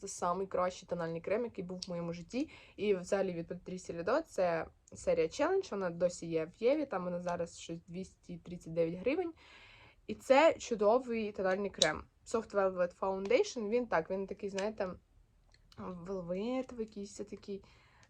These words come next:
ну, він дуже чудовий, його в мене залишилось,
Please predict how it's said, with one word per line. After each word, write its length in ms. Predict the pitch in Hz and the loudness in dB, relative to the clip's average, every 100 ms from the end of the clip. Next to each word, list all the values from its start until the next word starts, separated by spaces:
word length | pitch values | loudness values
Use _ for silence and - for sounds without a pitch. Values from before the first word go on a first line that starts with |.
| - - | -20 -10
ну, 160 | 233 | -6
він 260 | 226 240 208 - - | -2 -2 -4 -8 -16
дуже 640 | 185 208 202 190 180 - - - _ _ - | -10 -6 -6 -4 -4 -6 -8 -20 _ _ -14
чудовий, 580 | - 196 208 269 311 226 | -6 -2 0 0 2 0
його 280 | 208 233 | 0 0
в 40 | 294 | -2
мене 260 | 294 277 | -2 -4
залишилось, 920 | 262 240 233 294 311 - 202 185 - | -4 -6 -6 -6 -8 -8 -8 -8 -10